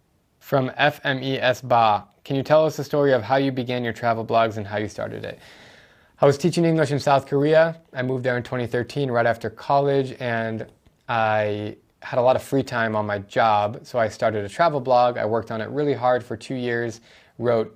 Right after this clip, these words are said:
five hundred articles within those years, which is basically an article a day. My blog was at a point where when I finished in Korea, I was making some money off of it from ads, maybe two thousand bucks a month, and that allowed me to travel really cheaply, which is exactly what I did in twenty fifteen, twenty sixteen,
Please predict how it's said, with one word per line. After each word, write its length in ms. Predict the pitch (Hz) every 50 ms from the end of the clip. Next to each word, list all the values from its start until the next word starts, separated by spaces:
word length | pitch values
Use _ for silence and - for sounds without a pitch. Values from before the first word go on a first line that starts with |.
| _ _
five 280 | - - 131 131 123
hundred 220 | 117 127 123 120 117
articles 480 | 113 113 113 107 - 117 117 113 107
within 200 | 107 113 113 113
those 220 | 110 107 104 101 110
years, 320 | 127 131 131 123 120 107
which 160 | 110 107 104
is 80 | 113 104
basically 380 | - 107 107 107 - - - 107
an 60 | 107
article 280 | 104 104 101 - 104
a 60 | 107 104
day. 400 | 120 139 135 127 120 123 120 - _ _
My 100 | 123 120
blog 280 | 113 135 131 131 123 117
was 100 | 117 123
at 120 | 123 120
a 20 |
point 320 | 107 - - 127 123 117 -
where 140 | 117 113 110
when 100 | 117 113
I 80 | 107
finished 420 | 107 - - 180 165 147 - - 139
in 120 | 143 131
Korea, 480 | - 139 135 135 135 131 131 127 123 -
I 60 | 123
was 160 | 117 113 110
making 440 | 120 120 113 - 117 113 110 107 - - - -
some 220 | - - 143 135
money 200 | 127 123 123 120
off 200 | 117 113 113 -
of 100 | 120 113
it 140 | 117 117 117
from 160 | - - 117
ads, 420 | - 127 131 131 131 123 117 - - - - - - _ _ _ -
maybe 180 | 120 113 117
two 160 | 107 - - 120
thousand 280 | 123 117 110 117 113
bucks 180 | 110 110 - 127
a 20 |
month, 360 | 127 139 143 139 127 - - _ 135
and 120 | 131 117
that 240 | 113 113 110 - _ _ _ -
allowed 240 | 120 113 110 107
me 80 | 110 107
to 100 | 104 104
travel 580 | - - 127 117 113 110 110 110 107 110 120 -
really 240 | - 147 127 117 113
cheaply, 400 | 113 - 170 160 - 147 139 131
which 120 | 117 104 123
is 120 | 110 104
exactly 340 | 113 107 117 110 107 - 113
what 140 | 110 110 104
I 80 | 104
did 260 | 104 120 117 113 110
in 80 | 110 107
twenty 260 | 101 - 107 107 107
fifteen, 400 | 101 - 131 123 - - 123 110
twenty 220 | 101 - 110 107 107
sixteen, 640 | - - 160 - - - 143 135 131 127 120 -